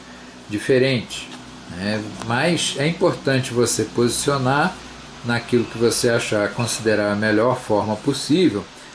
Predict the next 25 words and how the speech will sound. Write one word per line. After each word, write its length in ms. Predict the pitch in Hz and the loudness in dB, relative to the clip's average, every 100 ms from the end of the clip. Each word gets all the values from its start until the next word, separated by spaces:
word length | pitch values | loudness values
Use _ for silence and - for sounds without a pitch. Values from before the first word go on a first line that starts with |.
| - - | -10 -2
até 340 | 131 131 151 | -2 2 2
pra 160 | 151 180 | 4 4
você 640 | 190 190 - 147 170 196 - - - - - - - | 6 4 2 4 4 2 -8 -20 -20 -20 -20 -20 -8
completar 920 | - 180 202 135 123 - 135 131 123 - - - - - - - - | 0 0 2 4 4 4 2 2 0 -6 -18 -20 -20 -20 -20 -20 0
toda 280 | 131 131 120 | 4 4 4
aquela 400 | 110 110 113 127 | 0 2 4 4
linha 420 | 120 127 151 180 | 4 0 -2 0
ou 180 | 123 117 | 2 2
coluna 640 | - 147 143 127 139 196 - - - - - - | 4 6 6 4 2 -2 -4 -12 -20 -20 -20 -6
pra 460 | 117 117 123 131 139 | 0 2 2 2 2
que 160 | 151 | 2
ela 200 | 139 131 | 4 4
seja 300 | 135 139 127 | 2 2 2
considerada 680 | 127 123 - 120 117 110 110 | 2 -2 -2 2 2 4 2
desenvolvida 800 | 110 110 117 131 156 107 120 131 | 0 -2 0 4 4 4 2 2
e 80 | 165 | 4
aí 240 | 151 113 123 | 4 4 2
te 180 | 147 | 2
dê 360 | 147 117 117 131 - - - - | 0 2 2 2 -4 -20 -20 -14
mais 380 | 110 113 127 123 | -4 0 0 -2
pontos 560 | - 120 120 131 131 127 | -2 0 0 0 -2 0
ao 80 | 131 | 0
final 380 | - 131 117 | 0 -2 0
da 100 | 120 | 0
partida. 560 | 127 165 - - 107 82 | 0 -2 -2 0 0 -2